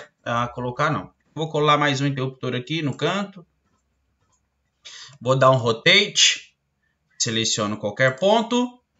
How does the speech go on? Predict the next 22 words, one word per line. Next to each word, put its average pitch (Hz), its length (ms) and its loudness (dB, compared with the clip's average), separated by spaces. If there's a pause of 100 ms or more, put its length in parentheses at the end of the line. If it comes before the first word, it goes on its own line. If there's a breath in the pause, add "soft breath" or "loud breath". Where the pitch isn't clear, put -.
Noventa 135 340 2
graus. 104 600 -2 (1300)
Girei 107 520 -2
ele. 208 500 0 (800)
Re-, 156 200 4
rotate 156 520 0
é 165 500 6
R 160 280 2
O. 110 120 6
Eu 101 120 -2
não 117 120 -4
sei 123 220 -4
se - 160 2
eu, 110 560 -6 (420)
eu 107 80 -10
falei 104 360 -4
isso 107 260 -4
antes 104 220 -8
aqui 113 260 -10
no, 113 240 -6
no 123 160 -4
vídeo. 98 380 -6